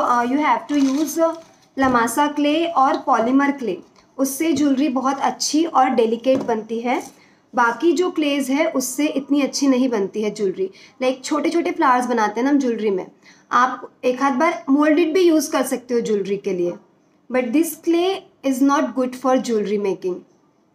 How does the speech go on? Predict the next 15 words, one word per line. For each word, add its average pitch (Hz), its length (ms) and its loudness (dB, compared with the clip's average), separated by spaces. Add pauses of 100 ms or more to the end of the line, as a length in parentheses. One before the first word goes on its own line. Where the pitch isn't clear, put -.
(1040)
This 269 160 2
is - 80 -6
called 330 300 2
as 349 180 2
marble 254 360 2 (120)
clay 233 240 0 (640)
and, 214 480 -4
uh, 214 260 -2 (2000)
see, 302 240 0 (2750)
क्या 349 160 4
repeat 330 360 -2
करना 262 220 2
है 269 160 2
दीप्ति 254 300 -4
जी? 254 180 -2